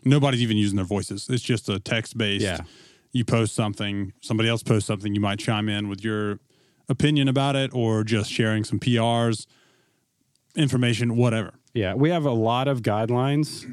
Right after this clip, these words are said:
Speaker 2: uh, and the intention of that was to keep the discussion really, really focused on weightlifting, uh, and keep it a really healthy discussion that people feel comfortable being there. A,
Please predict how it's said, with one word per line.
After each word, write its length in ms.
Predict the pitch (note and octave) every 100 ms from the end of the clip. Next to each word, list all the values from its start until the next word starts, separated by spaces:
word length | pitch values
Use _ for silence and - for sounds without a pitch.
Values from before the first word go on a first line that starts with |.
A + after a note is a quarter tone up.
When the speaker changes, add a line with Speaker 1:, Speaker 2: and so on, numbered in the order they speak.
| - -
Speaker 2:
uh, 440 | G#2+ G#2 G#2 G#2 -
and 240 | A2 G#2+
the 80 | G#2
intention 680 | G#2+ - A#2+ A2+ A2+ A#2+ - -
of 180 | A2+ G#2
that 240 | G#2+ G2+
was 160 | G#2+ -
to 100 | G#2+
keep 240 | - B2
the 60 | A2+
discussion 800 | G2 - G#2+ - G2 G2 C#3 B2
really, 300 | B2 B2 A2+
really 240 | A2 G2+
focused 480 | - F2+ D#2 - - -
on 240 | F#2+ F2+
weightlifting, 680 | E2+ E2+ F2 E2+ F2 E2+ E2 - _ _ _
uh, 240 | E2 E2 E2+
and 160 | F2+
keep 180 | F2 F#2+
it 80 | -
a 40 |
really 280 | F#2 G2 F2+
healthy 440 | D#2 F#2 - F2+ D#2+
discussion 640 | D2+ - E2 - E2 D#2+
that 200 | D#2+ -
people 240 | - D#2+
feel 500 | D#2+ F2 E2 D#2+ D2+ - _ _ -
comfortable 640 | A2+ F#2 F2+ F2 E2 D2 - _ _ _ _ F#2
being 260 | F#2 E2+
there. 280 | E2 E2 E2
A, 140 | -